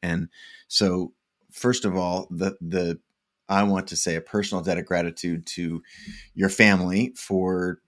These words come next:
being such champions for, not just for education, but specifically for creativity, uh,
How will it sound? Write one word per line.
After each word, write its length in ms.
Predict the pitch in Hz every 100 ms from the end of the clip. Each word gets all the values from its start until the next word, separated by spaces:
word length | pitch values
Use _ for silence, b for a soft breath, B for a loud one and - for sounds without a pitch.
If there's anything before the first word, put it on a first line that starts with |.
| -
being 420 | 98 101 98 92
such 280 | - 107 -
champions 640 | - 110 104 101 95 87
for, 380 | - 90 85 78 117
not 120 | 127
just 180 | 143 -
for 100 | -
education, 580 | 92 95 95 90 92
but 140 | 87 85
specifically 640 | - 98 113 104 95 92
for 320 | - 85 85
creativity, 680 | - 90 85 85 73 80 98 b b b b _
uh, 440 | - 87 85 85